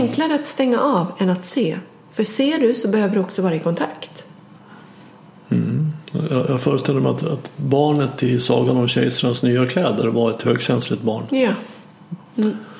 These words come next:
Speaker 2: Som såg det som är och var, sa det där obekväma.
Speaker 1: Ja, precis.
Speaker 2: Mm.
Speaker 1: För som jag sa där när jag beskrev den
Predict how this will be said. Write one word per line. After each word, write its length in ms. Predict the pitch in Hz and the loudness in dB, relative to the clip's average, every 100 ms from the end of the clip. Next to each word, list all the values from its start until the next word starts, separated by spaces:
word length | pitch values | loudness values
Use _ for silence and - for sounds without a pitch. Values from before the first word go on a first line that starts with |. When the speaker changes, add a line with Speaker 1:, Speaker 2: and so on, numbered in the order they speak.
| - - | -20 -8
Speaker 2:
Som 200 | 143 123 | -4 -2
såg 360 | - 131 123 | 0 0 0
det 120 | 123 | -2
som 220 | - 120 143 | 0 0 0
är 180 | 113 | 0
och 180 | 107 107 | 0 2
var, 320 | 117 113 107 | 2 2 0
sa 280 | - - 131 | 0 2 2
det 120 | 117 | 2
där 200 | 107 107 | 2 2
obekväma. 640 | 107 117 120 147 127 104 98 - - - | 2 2 2 2 0 -2 -4 -10 -10 0
Speaker 1:
Ja, 500 | 247 262 277 302 302 - | 2 4 4 2 -2 -12
precis. 720 | - 262 - 120 - 151 - - | -4 -2 0 0 0 0 -4 -8
Speaker 2:
Mm. 120 | - - - - - - | -12 -14 -14 -16 -16 -2
Speaker 1:
För 200 | 254 254 254 | 2 2 2
som 260 | 277 262 | 0 2
jag 120 | 262 | 2
sa 320 | 262 - 285 220 | 0 0 2 2
där 140 | 190 | 2
när 80 | 175 | 0
jag 100 | 170 | -2
beskrev 480 | 185 - - 202 180 | -2 -4 0 0 0
den 220 | - 202 | -2 -4